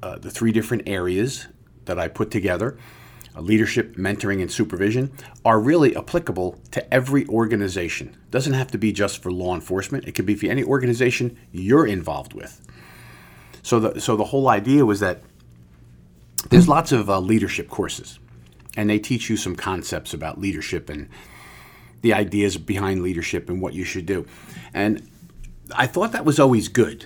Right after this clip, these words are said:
We should always learn if you're in a position of leadership of anything, of a, of a Boy Scout troop, of a church group, or, or a business, whatever. You should have crystal clear understanding of the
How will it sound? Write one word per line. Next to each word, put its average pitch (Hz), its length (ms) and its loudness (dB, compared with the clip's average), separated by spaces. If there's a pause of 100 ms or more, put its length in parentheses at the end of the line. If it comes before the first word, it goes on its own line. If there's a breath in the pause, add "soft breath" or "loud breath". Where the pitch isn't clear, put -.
We 113 140 2
should 117 160 2
always 151 260 4
learn 123 320 2
if 95 100 -4
you're 107 120 2
in 101 80 0
a 95 40 -4
position 101 440 -2
of 87 100 -8
leadership 95 400 -2
of 90 80 -2
anything, 143 480 0
of 87 160 -10
a, 90 60 -6
of 90 360 -4
a 87 120 -8
Boy 113 220 4
Scout 117 360 -2
troop, 147 320 2
of 156 140 -6
a - 100 -14
church 120 340 -2
group, 120 360 2
or, 85 180 -4
or 76 400 -12
a - 40 -16
business, 120 440 -4
whatever. 190 380 -4 (760 loud breath)
You 120 140 4
should 117 160 -2
have 107 160 -4
crystal 160 260 -4
clear 131 260 4
understanding 101 600 0
of 85 160 -8
the 82 240 -8